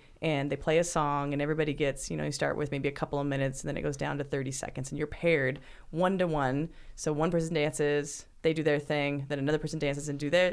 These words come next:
thing, and then the audience votes based on applause who moves on to the next round.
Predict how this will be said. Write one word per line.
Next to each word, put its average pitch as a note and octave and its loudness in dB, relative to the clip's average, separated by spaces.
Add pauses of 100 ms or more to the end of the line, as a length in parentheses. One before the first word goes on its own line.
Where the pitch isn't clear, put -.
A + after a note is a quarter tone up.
(160)
thing, C#3 0
and D#3 -2
then D3+ 0
the D3+ -2
audience C#3 -2
votes - -4
based C#3+ -2
on D3 -2
applause D3+ -2
who E3+ -4
moves D3 -2
on C#3 0
to C#3+ -4
the C#3 -4
next C#3+ -6
round. - -4